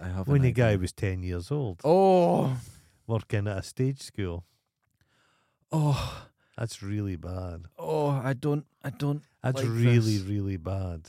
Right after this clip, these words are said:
Speaker 1: If I've known someone at that
Speaker 2: I
Speaker 1: age,
Speaker 2: believe
Speaker 1: your
Speaker 2: Leonardo,
Speaker 1: eyes
Speaker 2: Leonardo DiCaprio did that. His last girlfriend, I think he'd known her when she was, like, thirteen. She was a friend of the family.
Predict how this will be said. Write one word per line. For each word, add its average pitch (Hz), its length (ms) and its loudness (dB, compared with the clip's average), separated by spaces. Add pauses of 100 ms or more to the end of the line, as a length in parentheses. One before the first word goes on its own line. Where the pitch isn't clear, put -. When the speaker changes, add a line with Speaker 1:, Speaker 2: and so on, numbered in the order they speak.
(600)
Speaker 1:
If - 160 -8
I've 175 180 -2
known 175 440 2
someone 156 400 -4
at 117 100 -10
that 165 240 -2
Speaker 2:
I 156 60 4
Speaker 1:
age, 165 60 4
Speaker 2:
believe 175 220 8
Speaker 1:
your 160 100 6
Speaker 2:
Leonardo, 185 420 6
Speaker 1:
eyes 151 80 0
Speaker 2:
Leonardo 151 500 2
DiCaprio 143 580 0
did 120 200 -4
that. 101 160 -4
His 127 240 -2
last 123 260 -2
girlfriend, 117 460 -6
I 120 40 -2
think 127 120 -8
he'd 151 140 -8
known 123 200 -4
her 107 100 -6
when 95 120 -10
she - 160 -18
was, 85 120 -16
like, - 140 -16
thirteen. 104 540 -8
She - 160 -14
was 98 80 -8
a - 20 -20
friend 107 320 -8
of 95 60 -10
the 87 60 -12
family. 104 500 -10